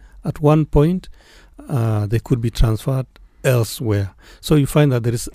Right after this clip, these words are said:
a mix, and there is a good thing when you have a mix, because, uh, uh, there are some other things. Uh, for, for example, if you work in your own village where you have your mother, uh, your, your brother, your sister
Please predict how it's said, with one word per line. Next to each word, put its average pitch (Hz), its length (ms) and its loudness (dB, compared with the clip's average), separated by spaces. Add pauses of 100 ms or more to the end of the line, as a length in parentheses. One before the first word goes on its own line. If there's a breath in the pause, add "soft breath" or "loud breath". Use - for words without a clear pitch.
a 120 80 0
mix, 123 460 0 (100)
and 147 140 2
there 151 80 4
is 160 160 -6 (160)
a 170 100 -2
good 151 220 0
thing 120 280 0
when 110 160 0
you 104 100 0
have 107 180 -4
a 101 80 -6
mix, 101 380 -8 (600 soft breath)
because, 113 380 -4
uh, 107 240 -4 (1040 soft breath)
uh, 120 180 2
there 131 160 4
are 131 60 2
some 151 260 2
other 160 180 2
things. 117 400 -4
Uh, 117 140 -6 (560)
for, - 220 -2
for 170 160 0
example, 156 360 0
if 139 100 2
you 120 140 0
work 127 260 0
in 110 80 -2
your 107 220 -4
own 113 160 0
village 104 420 -4
where 127 140 0
you 110 160 -2
have 113 240 -4
your 107 120 -2
mother, 113 440 -4 (540 loud breath)
uh, 117 80 -2
your, 101 380 -2 (160)
your 120 220 -4
brother, 110 460 0
your 101 160 -4
sister - 440 -6